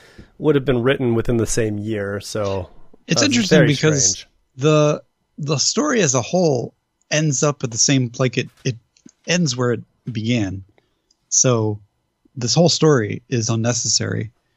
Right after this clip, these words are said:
Speaker 2: But then we tack on a third part, which also ends where the second part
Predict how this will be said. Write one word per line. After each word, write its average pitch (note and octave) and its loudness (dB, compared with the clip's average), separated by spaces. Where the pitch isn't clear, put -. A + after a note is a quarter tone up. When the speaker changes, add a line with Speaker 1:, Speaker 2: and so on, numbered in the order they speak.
Speaker 2:
But B2 0
then C3+ 2
we B2 0
tack C#3+ 0
on C3+ 0
a A#2 -2
third D#3 0
part, A#2 -4
which C3 -2
also C3 0
ends A#2 -2
where G#2+ -2
the G#2 -2
second D3 0
part G#2 -4